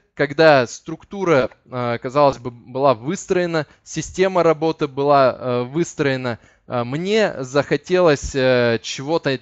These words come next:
необычного. И, э, тут, э, на самом деле та мысль, которая посещает, э, многих людей в самом начале, когда они узнают о проекте Skyway.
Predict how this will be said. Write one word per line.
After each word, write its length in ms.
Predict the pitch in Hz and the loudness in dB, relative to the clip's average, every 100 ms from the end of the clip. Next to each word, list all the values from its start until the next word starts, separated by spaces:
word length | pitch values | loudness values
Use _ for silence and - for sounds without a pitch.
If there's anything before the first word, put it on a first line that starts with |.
| - | -8
необычного. 840 | 127 135 135 180 - - 156 143 - - _ - | -6 -6 -4 -6 -8 -4 -2 -2 -4 -20 _ -10
И, 260 | 160 160 | 0 2
э, 560 | 139 - 117 123 120 120 _ | 2 0 -2 0 2 0 _
тут, 320 | 208 220 220 | -8 -8 -4
э, 240 | 180 160 135 | 0 2 2
на 160 | 131 135 | -2 -4
самом 360 | 170 160 139 | -2 -2 -4
деле 360 | 135 180 170 131 | 0 0 2 0
та 320 | - - 160 | -2 -2 0
мысль, 380 | 143 185 - 143 | 0 -4 -4 -6
которая 380 | 135 - 143 123 | -6 -4 -2 -2
посещает, 800 | - 135 - - 170 156 143 135 | -4 -8 -8 -6 0 2 2 0
э, 120 | 120 | -2
многих 440 | 123 151 139 - | -2 -8 -10 -12
людей 320 | 127 123 139 127 | -12 -6 -6 -6
в 60 | |
самом 440 | - 135 127 123 117 | -6 -4 -2 -4 -6
начале, 540 | 120 - 156 160 151 | -6 -2 0 0 -2
когда 400 | - 117 123 127 | -6 -4 0 0
они 360 | 117 120 131 135 | -2 -8 -8 -12
узнают 580 | 117 107 117 127 131 - | -14 -10 -8 -8 -12 -12
о 120 | 120 | -12
проекте 460 | - 117 120 - 117 | -6 -2 -2 -4 -12
Skyway. 520 | - 120 113 104 | -8 -4 -4 -4